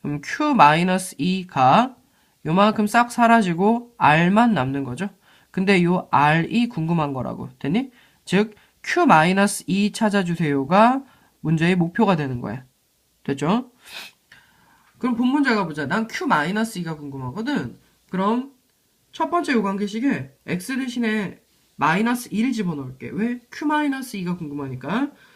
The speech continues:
그래서 X 대신에 마이너스 이 갖다가 집어넣으시면요. 넣어 집어넣어서 F 마이너스 이는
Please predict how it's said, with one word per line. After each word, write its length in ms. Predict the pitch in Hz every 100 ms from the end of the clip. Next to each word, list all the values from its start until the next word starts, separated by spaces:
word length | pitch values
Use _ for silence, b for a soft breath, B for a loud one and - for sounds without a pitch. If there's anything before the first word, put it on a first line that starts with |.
| b b
그래서 160 | - 147
X 220 | 143 185
대신에 500 | 185 180 175 196 226
마이너스 540 | 214 131 147 170 175 151
이 80 |
갖다가 300 | 156 151 156
집어넣으시면요. 960 | 165 175 185 143 147 170 156 165 269 339 b b b b
넣어 240 | 170 180 185
집어넣어서 680 | 180 160 156 170 262 285 _
F 240 | - 165 196
마이너스 520 | 165 160 165 175 -
이는 320 | 160 139 127